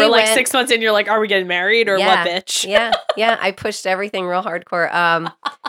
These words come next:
Speaker 2: I had to move in with my parents, so first for, like, a month just to get, like, my shit
Speaker 1: Right.
Speaker 2: organized and stuff like that. I literally, in Delray, I just opened up my back door and I saw this bum, like, riding his bicycle, and I was like, "Can you,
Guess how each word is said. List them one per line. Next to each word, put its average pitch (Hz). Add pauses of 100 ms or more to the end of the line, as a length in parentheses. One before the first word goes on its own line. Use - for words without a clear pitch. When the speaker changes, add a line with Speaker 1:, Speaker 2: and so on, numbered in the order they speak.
(220)
Speaker 2:
I 226
had 269
to 269
move 254
in 240
with 220
my 190
parents, 180
so 160
first 165
for, 156
like, 139
a 156
month 147
just -
to -
get, -
like, 131
my 135
shit - (460)
Speaker 1:
Right. 185
Speaker 2:
organized 139
and 135
stuff -
like 143
that. -
I 175
literally, 202
in 185
Delray, 165
I 165
just 165 (640)
opened 196
up 240
my 240
back 214
door 175
and 160
I 156
saw 170
this 170
bum, 147
like, 151
riding 139
his 151
bicycle, 151
and 170
I 156
was 156
like, 151
"Can 190
you, 180